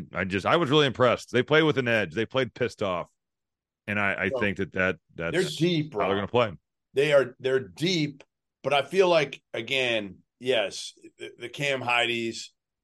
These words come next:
Speaker 2: um, are gonna take minutes away from some of those other guys that maybe have been in the program that, um, I think Painter have been loyal to in, in a way, but you gotta be more athletic.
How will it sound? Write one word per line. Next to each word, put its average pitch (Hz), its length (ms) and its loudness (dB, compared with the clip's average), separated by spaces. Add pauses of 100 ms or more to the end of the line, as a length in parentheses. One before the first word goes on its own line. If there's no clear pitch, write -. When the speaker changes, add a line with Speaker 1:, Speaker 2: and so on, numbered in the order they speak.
Speaker 2:
um, 104 440 0 (100)
are 120 140 -4
gonna 120 180 -4
take 120 200 -6
minutes 113 380 -4
away 104 280 -2
from 101 240 -8
some 113 200 -6
of 107 60 4
those 101 180 0
other 98 200 -4
guys 92 500 -2
that 98 160 -10 (120)
maybe 160 260 0
have 151 120 0
been 139 160 2
in 131 80 -2
the 120 60 -6
program 110 680 -2
that, 98 140 -4 (420)
um, 101 420 -2
I 120 80 -2
think 123 260 -8
Painter 135 320 0
have 113 120 -4
been 113 160 -4
loyal 113 500 4
to 85 360 -8 (180)
in, 117 160 -6
in 120 200 -4
a 104 60 0
way, 117 300 4
but 110 180 -8
you 123 120 -10
gotta 135 300 2
be 117 120 -4
more 101 200 0
athletic. 80 560 -12